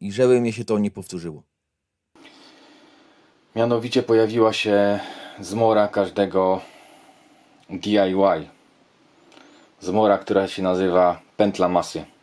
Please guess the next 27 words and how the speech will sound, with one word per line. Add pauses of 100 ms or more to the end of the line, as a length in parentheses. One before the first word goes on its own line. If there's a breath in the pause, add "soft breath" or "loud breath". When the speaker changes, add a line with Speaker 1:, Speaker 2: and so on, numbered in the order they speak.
(920 loud breath)
Speaker 2:
Albo
pętla (300)
czegokolwiek
innego. (1200)
Nie
wiem,
po
prostu
wzmacniacz
buczy (220)
i
koniec. (1000 soft breath)
I
nawet
se
mogę,
nie
wiem,
stanąć
na
głowie,
a
on
i
tak,
kurna,
buczy.